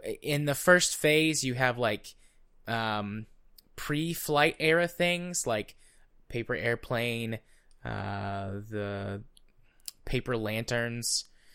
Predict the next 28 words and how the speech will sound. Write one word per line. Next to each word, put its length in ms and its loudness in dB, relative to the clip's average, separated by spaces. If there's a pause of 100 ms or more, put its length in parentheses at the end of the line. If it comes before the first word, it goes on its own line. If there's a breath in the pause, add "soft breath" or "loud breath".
(260 soft breath)
um, 480 -6
and 160 -2
things 300 -2
like 180 0
that. 340 4 (280 loud breath)
And 120 0
whenever 220 2
you 160 0
unlock 380 4
something 320 -2
for 80 -10
the 100 -2
first 240 0
time, 240 4
you 80 0
just 180 -2
get 100 2
a 60 2
little 200 2
thing 220 0
that 120 -10
pops 320 0
up, 220 0
and 100 -2
it's 380 0 (600 soft breath)
two, 460 0
three 300 0
sentences, 840 0